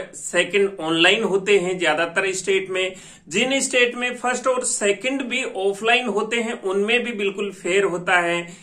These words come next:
जैसे जैसे counseling चलती जाती है, पूरी seat जो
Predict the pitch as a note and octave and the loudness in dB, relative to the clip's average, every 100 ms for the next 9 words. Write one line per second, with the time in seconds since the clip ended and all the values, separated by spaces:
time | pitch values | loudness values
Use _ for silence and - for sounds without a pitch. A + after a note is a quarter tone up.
0 | - - D3 G3 G3+ A3+ A#3+ A#3 A#3 G#3+ | -20 -8 2 4 4 2 2 2 0 2
1 | F#3+ G3 G3 G#3+ G#3 F#3+ E3+ F#3 G#3 G3 | 2 2 0 -4 -2 0 0 0 2 2
2 | F#3+ G3 F#3+ F#3 F#3 A3 A#3+ A3+ - - | 2 4 4 2 -2 -6 -6 -4 -4 -4
3 | G#3 A3+ F#3+ G#3 G3+ F#3+ | -4 -4 0 4 4 2